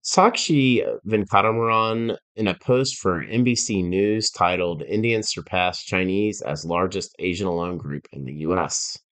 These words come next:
Quote, "Indian Americans are now the most populous Asian alone group in the United States, according to a new report from the Census Bureau.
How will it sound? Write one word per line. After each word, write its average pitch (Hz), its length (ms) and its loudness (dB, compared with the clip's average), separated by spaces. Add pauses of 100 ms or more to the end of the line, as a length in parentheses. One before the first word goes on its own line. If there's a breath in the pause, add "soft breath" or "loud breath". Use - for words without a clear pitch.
(500)
Quote, 131 380 6
"Indian 123 260 4
Americans 117 560 0
are 87 80 -2
now 92 200 0
the 90 60 -6
most 85 280 -8
populous 110 720 2
Asian 104 320 0
alone 95 560 -2
group 110 340 0 (160)
in 101 160 2
the 117 80 2
United 107 320 0
States, 107 420 0
according 98 340 -2
to 85 200 -2
a 78 40 -2
new 85 180 -4
report 85 400 -4
from 73 160 -8
the 58 80 -8
Census 139 400 0
Bureau. 50 440 -10